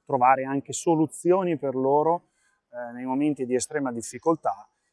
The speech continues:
eh, che ci hanno comunque portato ad avere rapporti ancora più stretti, molto più personali. Come dicevo prima,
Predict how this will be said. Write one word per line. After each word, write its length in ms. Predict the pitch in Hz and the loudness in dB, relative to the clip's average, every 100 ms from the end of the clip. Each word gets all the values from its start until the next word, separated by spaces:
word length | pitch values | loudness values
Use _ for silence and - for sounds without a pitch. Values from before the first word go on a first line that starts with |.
| _ | _
eh, 400 | - 135 127 123 | -6 -4 -2 -4
che 120 | - 135 | -8 -4
ci 100 | 185 | -4
hanno 260 | 190 233 - | -2 -6 -8
comunque 460 | 156 180 247 220 | -6 -2 0 0
portato 460 | - 147 - 151 220 | -2 -6 0 0 0
ad 40 | |
avere 320 | 156 127 123 117 | -4 -2 -2 -2
rapporti 520 | 127 - 147 143 143 | -8 -2 -2 -2 -4
ancora 320 | 131 143 135 | -6 -4 -4
più 120 | 123 | -6
stretti, 460 | - 160 165 - 120 | -4 2 2 2 -6
molto 260 | 131 135 | -8 -8
più 160 | - 135 | -6 -6
personali. 580 | - 117 - 131 139 110 | -6 -10 -10 -6 -6 -6
Come 140 | 123 | -6
dicevo 300 | 131 127 143 | -6 -2 -2
prima, 340 | 135 160 160 | 2 2 2